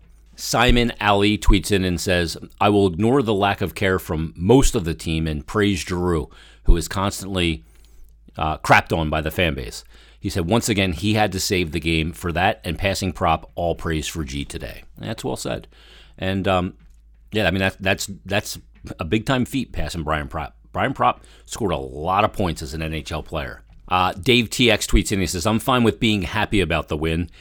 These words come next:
He said, "The fate of this season is established. All there is at this point is enjoy whatever good moments there may be." Okay, that is,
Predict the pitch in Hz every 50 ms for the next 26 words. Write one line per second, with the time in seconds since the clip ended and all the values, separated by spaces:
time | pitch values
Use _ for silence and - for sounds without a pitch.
0 | - - - - 110 98 - 101 85 90 90 - - 127 120 143 143 135 113 98
1 | 104 110 104 - - - 107 107 101 90 - 107 98 101 - - 95 87 78 82
2 | 78 - - - 92 85 80 69 65 65 - - - - - - - - - -
3 | _ - 107 104 117 120 123 117 107 107 104 - 92 80 - 87 76 - - -
4 | 82 80 76 76 - _ - - 85 76 87 85 80 - 90 90 92 98 98 90
5 | 92 85 90 78 87 82 78 80 95 87 82 90 85 85 82 82 80 76 - -
6 | 78 80 80 73 73 71 71 73 76 69 65 65 60 55 - - - - - -
7 | - - - 147 156 - - - 87 113 143 - - 101 90 85 80 78 85